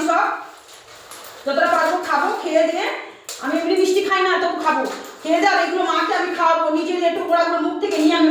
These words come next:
মাকে খাওয়াবো। আমি শিখতে মা-, মাকে খাওয়াবো, আমার মা চেয়েছেন না, আমার মা চেয়েছেন। ভক্তি ভগবান, ভক্তিতেই মুক্তি, ভক্তিতেই শক্তি। মাকে আমরা যা খুশি করি, মা মেনে নেবেন, মা মেনে নেবেন। কেন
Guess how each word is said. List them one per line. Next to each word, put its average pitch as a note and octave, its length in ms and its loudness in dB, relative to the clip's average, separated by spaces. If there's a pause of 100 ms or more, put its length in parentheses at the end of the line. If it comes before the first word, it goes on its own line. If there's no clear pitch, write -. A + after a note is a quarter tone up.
মাকে D4+ 200 2 (100)
খাওয়াবো। - 340 0 (460)
আমি E4+ 200 2
শিখতে G#4+ 300 4
মা-, F#4 140 2
মাকে F#4+ 200 2 (100)
খাওয়াবো, F4 280 2 (100)
আমার E4 200 -2
মা E4 80 -4 (100)
চেয়েছেন E4+ 400 -2
না, - 60 2 (520)
আমার D#4+ 240 0
মা F4 60 4 (120)
চেয়েছেন। F#4+ 380 0 (360)
ভক্তি C#4 320 4 (140)
ভগবান, G#3 420 2 (440)
ভক্তিতেই D#4+ 560 2
মুক্তি, G4+ 320 2 (460)
ভক্তিতেই A4+ 520 4 (100)
শক্তি। G#4+ 340 0 (520)
মাকে G4 340 2
আমরা G4 160 4 (100)
যা G#4+ 80 4 (180)
খুশি C5+ 240 2 (100)
করি, G4+ 200 0 (440)
মা D4 100 -2 (140)
মেনে E4+ 280 0
নেবেন, B4+ 380 2 (520)
মা D#4 80 -4 (140)
মেনে F4+ 260 0
নেবেন। E4+ 260 0 (100)
কেন G4+ 140 0